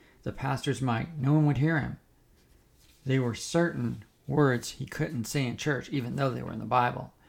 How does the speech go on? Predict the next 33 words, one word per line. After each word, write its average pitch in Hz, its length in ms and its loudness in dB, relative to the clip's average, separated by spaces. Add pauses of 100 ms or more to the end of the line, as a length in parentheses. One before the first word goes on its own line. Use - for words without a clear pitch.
(520)
And 123 180 0
if 113 100 -6
the - 60 -10
pastor 147 400 0
told 147 260 4
them, 160 240 2
security 147 480 4
would 120 140 0
haul 147 320 4
him 143 100 4
out 120 200 0
of - 60 -6
there. - 180 -10 (1200)
The 143 80 0
Lord, 208 260 4
however, 120 380 4
didn't 117 520 -2
intend 120 460 0
this 110 160 -2
message 123 440 0
to 120 80 -8
be 120 120 -2
heard 113 300 0
just 110 260 -6
in 107 140 -6
the 107 80 -6
church. - 420 -10 (1400)
The 123 80 0
two 185 180 4
daughters 151 360 8
of 113 180 -2
Rigg, 123 420 0 (100)
Yvette, 117 560 0